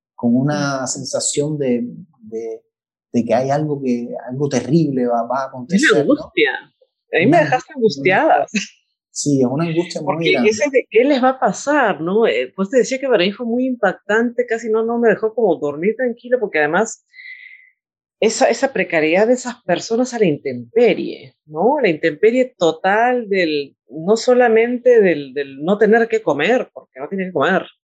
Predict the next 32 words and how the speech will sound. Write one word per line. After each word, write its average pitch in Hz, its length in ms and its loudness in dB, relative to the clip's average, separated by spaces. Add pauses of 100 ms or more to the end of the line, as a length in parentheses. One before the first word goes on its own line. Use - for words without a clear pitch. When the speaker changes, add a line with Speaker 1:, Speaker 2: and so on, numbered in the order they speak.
(160)
Speaker 2:
¿no? 226 240 0
La 254 120 4
falta 190 400 0
del 156 280 4
agua, 175 340 2
esa 185 260 0
esencialidad 156 640 -2
de 202 80 4
la 156 160 2
vida 190 300 -2
misma 226 400 0
con 160 180 0
el 143 120 -2
hecho 190 300 -2
de 220 280 4 (640)
no 196 340 2
saber 220 440 0
qué 226 140 0
les 214 160 -2
va 214 60 -6
a 208 40 -8
pasar 208 280 -8
al 214 100 -2
día 190 100 -4
siguiente, 202 1080 0 (140)
si - 220 -4
los 143 220 2
van 196 180 4
a 233 60 4
re-, - 100 4
o 160 40 0
sea, - 120 -2